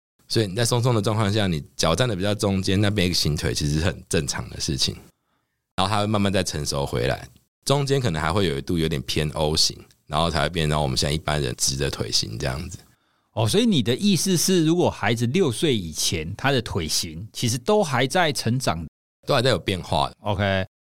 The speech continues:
Speaker 2: 所以你六岁以下，你看到他 O 型腿、X 型腿还是什么腿，其实你不用太担心。
Speaker 1: 先不用太担心。
Speaker 2: 基本上他只要动作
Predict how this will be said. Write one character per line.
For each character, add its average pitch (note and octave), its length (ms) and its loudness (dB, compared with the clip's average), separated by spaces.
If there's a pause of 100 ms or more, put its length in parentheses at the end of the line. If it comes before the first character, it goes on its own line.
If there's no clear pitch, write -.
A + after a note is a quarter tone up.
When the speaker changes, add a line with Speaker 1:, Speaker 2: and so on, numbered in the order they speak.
(120)
Speaker 2:
所 G#3 100 4
以 A#3+ 120 4
你 C3+ 180 4
六 G3+ 220 2
岁 F#3 200 0
以 G#2+ 160 -6
下， D#3+ 460 0
你 A2 140 -2
看 F3 200 -2
到 E3 120 2
他 D#3 200 4
O D#3+ 200 0
型 C3 200 0
腿、 G2+ 260 0
X - 220 0
型 A#2+ 200 0
腿 A2+ 180 0
还 A#2 140 2
是 - 80 0
什 A#2 100 0
么 G2+ 80 0
腿， F2+ 320 -2
其 A2+ 160 -4
实 C3 100 0
你 C3+ 140 -2
不 A2+ 220 0
用 B2 180 0
太 A2+ 380 0
担 G2 200 0
心。 F#2+ 160 -2
Speaker 1:
先 C#3 160 2
不 B2+ 60 -2
用 A2 100 2
太 G#2+ 140 2
担 E2+ 240 0
心。 - 140 0
Speaker 2:
基 A3 100 4
本 G3 140 2
上 E3+ 120 0
他 E3 140 2
只 C3 80 -2
要 D3 260 4
动 C#3 300 0
作 B2 320 -2